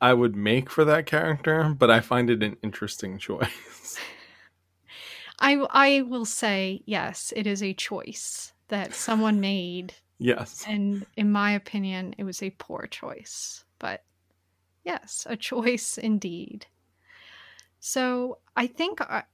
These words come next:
Speaker 2: we're about ready to sign off. Uh, I hope we helped the listener here in finding a werewolf movie. I mean, there's so many out there, but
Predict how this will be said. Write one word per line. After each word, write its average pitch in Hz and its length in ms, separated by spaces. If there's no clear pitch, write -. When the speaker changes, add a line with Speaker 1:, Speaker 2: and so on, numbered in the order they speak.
Speaker 2:
we're 240 220
about 226 260
ready 220 280
to 202 80
sign 202 360
off. 247 640
Uh, 202 380
I 240 140
hope 277 280
we 294 120
helped - 540
the 208 100
listener 208 440
here - 540
in 196 200
finding 196 920
a 214 80
werewolf 190 560
movie. - 640
I 220 80
mean, 226 180
there's 285 240
so 233 300
many 220 320
out 196 280
there, - 420
but 220 200